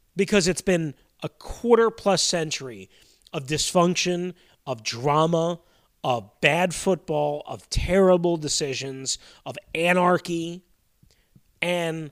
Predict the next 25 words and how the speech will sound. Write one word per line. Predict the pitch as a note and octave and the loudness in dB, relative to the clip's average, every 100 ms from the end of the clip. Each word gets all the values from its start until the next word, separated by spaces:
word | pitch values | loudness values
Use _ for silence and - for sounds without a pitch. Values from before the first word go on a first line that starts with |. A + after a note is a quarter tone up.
| _ _ - | _ _ -6
of | D3+ | -4
a | |
lot | C#3+ D#3 G3 | -2 4 4
of | G3+ | 4
lost | F#3 F#3 - - | 2 2 0 -2
hope. | E3+ - - _ _ _ _ _ _ _ _ _ | -2 -4 -14 _ _ _ _ _ _ _ _ _
But | G3+ | -2
it | G3+ | 0
just | A#3 G#3 | 2 2
shows | - G#3 F3+ | 2 2 0
you | F#3+ | -2
how | |
special | F#3 - F#3 - | -2 -2 -4 -2
the | F3 | -4
fan | D#3 F#3+ F#3 | 0 0 2
base | E3 D#3+ F3+ | 0 0 -2
is | F#3 - - - _ _ - | -4 -6 -10 -10 _ _ -10
and | C3+ | -4
how | D3 | -2
dedicated | C3+ D#3 F#3 F3+ F3 E3+ | 4 4 4 0 -6 -4
and | D#3+ C3 | -6 -8
passionate | D3+ D3+ - D#3 D3 | -8 -8 -8 -10 -8
you | C3+ | -8
guys | C#3+ C3+ A#2+ | -6 -6 -8
are. | C#3 A#2 | -10 -12